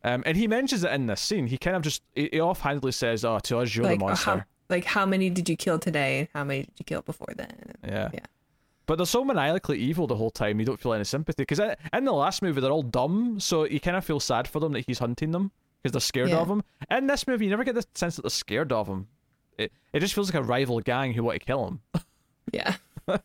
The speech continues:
Speaker 1: It doesn't, it never feels like they're actually terrified of him. Um,
Speaker 2: Yeah, and even the people that we meet, you know, through Lisa,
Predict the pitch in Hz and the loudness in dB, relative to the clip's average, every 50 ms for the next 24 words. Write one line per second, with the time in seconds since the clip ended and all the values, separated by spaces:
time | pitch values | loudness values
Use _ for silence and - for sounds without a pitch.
0 | _ - - 165 - 175 196 180 151 165 175 165 170 165 190 185 - - 156 160 | _ -4 -4 -2 0 0 -2 0 0 0 0 0 0 0 0 -2 -2 0 0 0
1 | 151 135 - 120 127 127 117 - - - - - - 147 139 - - 101 104 98 | 0 0 0 0 0 0 0 -2 -6 -10 -6 -2 0 0 0 0 0 -2 0 0
2 | 101 98 92 95 104 - _ _ _ _ _ - - - - - - - - - | 0 -2 -2 -4 -10 -12 _ _ _ _ _ -20 -20 -18 -18 -18 -20 -20 -20 -20
3 | _ 131 123 - _ - - 123 120 117 120 117 110 - _ 254 269 240 190 - | _ -20 -20 -14 _ -4 -2 0 0 0 -2 -2 -4 -2 _ 2 4 4 2 2
4 | - - 208 220 - 233 226 233 226 214 214 233 214 214 202 196 196 180 180 180 | 2 2 2 4 4 4 4 4 4 4 2 2 2 4 4 4 4 4 4 2
5 | 175 175 170 170 - - _ _ 185 175 170 165 160 160 165 170 - - 175 170 | 2 2 2 0 -2 -4 _ _ -2 0 2 2 2 0 0 -2 -2 -2 -2 0
6 | 165 165 160 156 143 - _ - 202 202 190 185 156 143 143 147 170 | 2 2 0 0 -2 -2 _ 0 0 2 2 2 2 2 2 0 0